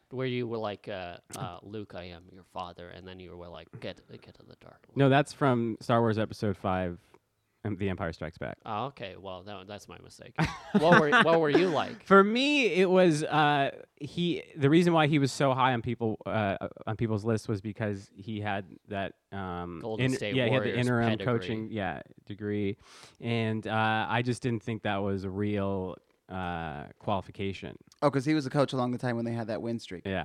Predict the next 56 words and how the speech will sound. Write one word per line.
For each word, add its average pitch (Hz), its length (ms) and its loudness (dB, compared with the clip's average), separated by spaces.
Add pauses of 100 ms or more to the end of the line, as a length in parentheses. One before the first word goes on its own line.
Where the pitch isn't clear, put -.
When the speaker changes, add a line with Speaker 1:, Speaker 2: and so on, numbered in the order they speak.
(160)
Speaker 2:
and 104 160 -4
then 117 160 2
Speaker 3:
Yeah. - 80 -4
Speaker 2:
he, 104 60 -8
he 110 140 -8
went 107 180 -4
in 104 260 -6 (120)
when, 95 340 -6
uh, 87 420 -8 (260)
Steve - 280 -8
Kerr 101 200 -4
didn't 90 200 -6
have 90 180 -6
a 82 180 -4
spine 87 540 -8
anymore. 73 420 -12
And 85 220 -8
Speaker 3:
He 349 140 10
had 339 260 6
a 269 60 0
spine. 294 400 4
It 226 100 10
was 175 120 6
Speaker 2:
<laughs> 214 80 6
Speaker 3:
leaking. 190 400 8
Speaker 1:
Yeah, - 280 8
Speaker 3:
it - 0 -
was - 60 2
Speaker 1:
it 214 40 6
was 226 160 4
Speaker 3:
just 214 240 6
Speaker 1:
leaking 202 440 8
Speaker 3:
leaking. 139 420 8
Speaker 1:
fluid. 247 340 6
Speaker 3:
<laughs> - 60 -20 (140)
It - 60 0
was 220 120 2
very 294 200 8
dangerous. 180 760 6
Speaker 2:
Yeah. 110 280 0 (600)
Um, 139 380 4
so 175 140 8
I 170 140 12
was 185 180 10
not 190 220 8
high 165 260 6
on 160 140 6
him 156 340 2
coming 147 300 2
in. 131 260 0
Um, 123 560 2
I'm 123 220 0
okay 139 200 0
with 127 140 -2
him 123 100 0
now. 113 420 -2